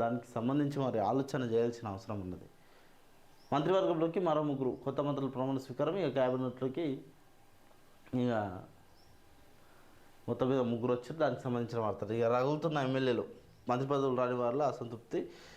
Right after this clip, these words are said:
ఏ ప్రతిపాదికన పదవులు ఇచ్చారంటూ ప్రశ్నలు. సైకిల్ కాంగ్రెస్కు పెద్దపీట వేశారని మండిపట్టు. ఇక బుజ్జగింపు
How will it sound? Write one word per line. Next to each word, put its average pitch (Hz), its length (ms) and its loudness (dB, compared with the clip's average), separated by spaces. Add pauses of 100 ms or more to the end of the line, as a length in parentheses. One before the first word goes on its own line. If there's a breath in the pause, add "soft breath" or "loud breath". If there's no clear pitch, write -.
(280 loud breath)
ఏ 170 40 6 (120)
ప్రతిపాదికన 160 600 2 (140)
పదవులు 143 300 6
ఇచ్చారంటూ 143 400 -2
ప్రశ్నలు. 135 320 0 (100)
సైకిల్ 139 360 2 (220)
కాంగ్రెస్కు 135 480 0 (160)
పెద్దపీట 147 460 0 (100)
వేశారని 123 420 0 (100)
మండిపట్టు. 113 420 -2 (840 loud breath)
ఇక 120 80 2 (140)
బుజ్జగింపు 135 420 0